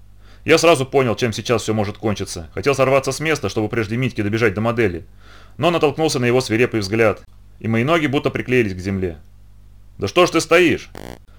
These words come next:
С болью глядя, как ненавистный враг наш нарочито медленно приближается и по-хозяйски наклоняется к планеру,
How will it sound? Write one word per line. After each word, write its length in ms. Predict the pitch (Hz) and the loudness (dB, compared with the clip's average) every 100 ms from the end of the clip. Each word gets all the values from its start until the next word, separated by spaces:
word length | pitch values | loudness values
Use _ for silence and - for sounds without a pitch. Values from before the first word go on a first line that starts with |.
| - | -16
С 80 | 101 | -4
болью 260 | 120 185 160 | 4 4 4
глядя, 280 | 147 170 143 | 4 4 2
как 120 | 127 | 0
ненавистный 440 | 135 139 135 123 | -2 0 -2 -2
враг 260 | 117 143 127 | 2 2 2
наш 160 | 117 | -2
нарочито 380 | 113 120 147 123 | -2 -2 -2 -2
медленно 340 | 123 127 117 107 | -2 0 0 -2
приближается 680 | 110 101 101 117 107 - 98 | -2 -2 2 4 2 -2 -10
и 120 | 107 | -8
по-хозяйски 460 | 101 107 120 - | -4 0 0 0
наклоняется 480 | 104 101 107 107 98 | -4 -2 0 0 -4
к 60 | - | -6
планеру, 500 | 123 143 131 123 | 2 2 2 -4